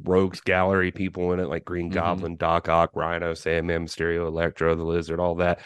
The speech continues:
Speaker 1: It's, it's fun to just throw on and leave on in the background. And, and like what, what Justin was talking about, there's, like, a lot of quirky, fun stuff, too. Like,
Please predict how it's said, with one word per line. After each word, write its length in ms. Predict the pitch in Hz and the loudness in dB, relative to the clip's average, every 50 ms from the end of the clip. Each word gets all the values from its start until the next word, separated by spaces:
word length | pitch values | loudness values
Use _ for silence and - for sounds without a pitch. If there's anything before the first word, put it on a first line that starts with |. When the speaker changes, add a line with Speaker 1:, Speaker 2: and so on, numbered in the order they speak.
| - - - - _ | -18 -20 -20 -6 _
Speaker 1:
It's, 220 | - 139 139 - - | 2 2 2 2 0
it's 320 | - 120 131 - - - | 2 2 2 2 0 -6
fun 260 | - - 135 147 135 110 | 0 4 4 4 4 4
to 40 | 104 | 2
just 260 | 95 95 92 - - | 0 0 -2 0 2
throw 300 | 107 95 92 87 90 95 | 4 6 6 6 6 4
on 80 | 92 | 2
and 180 | 90 87 90 92 | 0 -2 -4 -4
leave 200 | 95 92 87 85 | -4 -4 -2 -2
on 160 | 90 87 90 | -2 0 0
in 60 | 87 | -2
the 60 | 85 80 | -2 -2
background. 600 | 80 85 87 90 - - 95 92 92 90 85 - - - - - _ _ - | -2 0 0 0 0 0 0 2 2 2 0 -4 -10 -20 -20 -20 _ _ 4
And, 220 | 110 123 117 104 | 4 4 4 4
and 260 | - 123 123 113 117 | 2 2 2 2 2
like 140 | 117 123 - | 2 0 0
what, 160 | - 101 92 | 0 -4 -2
what 140 | - 101 90 | 0 -2 2
Justin 280 | - 117 113 - - 107 | 4 4 2 4 4 4
was 120 | 98 90 | 4 4
talking 180 | - 95 92 90 | 4 4 4 4
about, 120 | 92 - | 2 0
there's, 180 | 98 101 101 143 | -2 -2 0 0
like, 180 | 135 - - - - - _ _ - | 0 0 -2 -8 -20 -20 _ _ -2
a 40 | 107 | 2
lot 160 | 120 156 180 | 4 4 4
of 120 | 156 110 - | 2 0 -6
quirky, 440 | - - - 113 107 - - 98 92 | -8 -4 -2 0 0 0 -2 -6 -6
fun 340 | - - 101 101 95 95 95 | -2 0 2 2 2 2 -2
stuff, 380 | - - - 82 78 80 - - | -6 -4 -4 -4 -4 -4 -6 -4
too. 240 | - 104 95 95 90 | 0 2 2 2 4
Like, 280 | 90 90 82 82 - | 2 2 0 0 -2